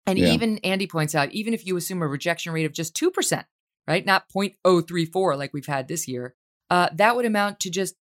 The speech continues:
Speaker 1: that would amount to twenty-six thousand ballots that would have been rejected. Now, Biden won absentee ballots by a two-to-one rate, so now we're down to, now we're talking brass tacks 'cause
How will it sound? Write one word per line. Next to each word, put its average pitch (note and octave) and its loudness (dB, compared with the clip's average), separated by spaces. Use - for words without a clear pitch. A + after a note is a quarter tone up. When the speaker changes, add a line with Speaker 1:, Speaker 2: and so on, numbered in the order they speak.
Speaker 1:
that G#3+ 8
would A3+ 4
amount G3 0
to F3 -4
twenty-six G#3 0
thousand E3 0
ballots D3+ -2
that E3 2
would D#3 2
have D3+ 0
been D3 0
rejected. C#3 -4
Now, D#3+ 2
Biden G3 4
won F#3 -2
absentee E3+ -4
ballots D#3+ 0
by D3 0
a C#3 -2
two-to-one D#3 -2
rate, D3 -2
so D#3+ -4
now D3 0
we're D#3+ 2
down C#3+ 0
to, C3+ -6
now E3+ 2
we're D#3+ 0
talking C#3+ -2
brass C3+ -2
tacks - -4
'cause C3 -6